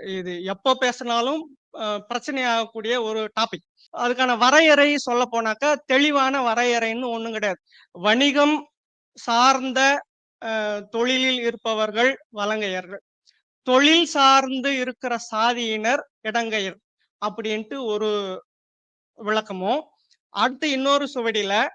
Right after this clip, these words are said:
அ, சோழ ராசாக்களுக்கு, அ, வலதுபுறத்தில்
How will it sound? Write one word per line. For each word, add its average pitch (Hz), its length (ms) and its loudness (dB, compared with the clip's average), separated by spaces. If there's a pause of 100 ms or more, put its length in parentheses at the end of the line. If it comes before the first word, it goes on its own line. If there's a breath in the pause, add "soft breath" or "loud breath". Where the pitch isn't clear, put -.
(440)
அ, 214 220 -4
சோழ 285 420 2
ராசாக்களுக்கு, 277 1120 -2 (400)
அ, 233 80 -4
வலதுபுறத்தில் 262 1040 2